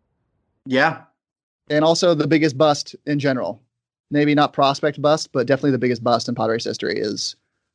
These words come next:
Speaker 2: Eric Hosmer.
Speaker 1: Can't argue with you there.
Speaker 2: Um, let's get to second base. Wade, did you have any, was second base easier for you too? 'Cause I thought second base was also pretty easy. We've got the same team so far.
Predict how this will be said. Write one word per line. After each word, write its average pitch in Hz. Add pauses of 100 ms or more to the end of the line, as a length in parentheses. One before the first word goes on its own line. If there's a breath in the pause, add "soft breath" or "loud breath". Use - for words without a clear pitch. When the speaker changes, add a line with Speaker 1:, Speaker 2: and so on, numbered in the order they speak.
(260)
Speaker 2:
Eric 120
Hosmer. - (680)
Speaker 1:
Can't 156
argue 165
with 151
you 156
there. 123 (960)
Speaker 2:
Um, 139
let's 165
get 196
to 196
second 190
base. 156 (320)
Wade, 165 (240)
did 139
you 147
have 156
any, 175 (1000)
was 156
second 220
base 202
easier 196
for 190
you 185
too? 208
'Cause 175
I 175
thought 175
second 165
base 147
was 127
also 127
pretty 107
easy. 90 (120)
We've 139
got 196
the 196
same 151
team 123
so 101
far. 113